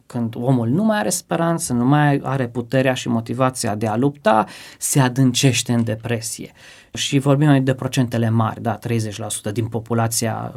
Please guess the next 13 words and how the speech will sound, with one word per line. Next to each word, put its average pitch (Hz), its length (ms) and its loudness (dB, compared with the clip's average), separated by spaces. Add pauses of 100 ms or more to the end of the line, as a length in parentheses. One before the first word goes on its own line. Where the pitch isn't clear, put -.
(100)
lumii. 104 300 -4 (220)
Ei, 160 300 0
acum, - 340 -2
dar 139 260 -2 (280)
depresia 147 480 -2
aceasta - 600 -4
este 143 340 -6
însoțită - 520 -4
și 147 180 -6
de 143 420 0
modificări, 123 960 -4
uh, 113 180 -2 (300)
chimice 117 600 -4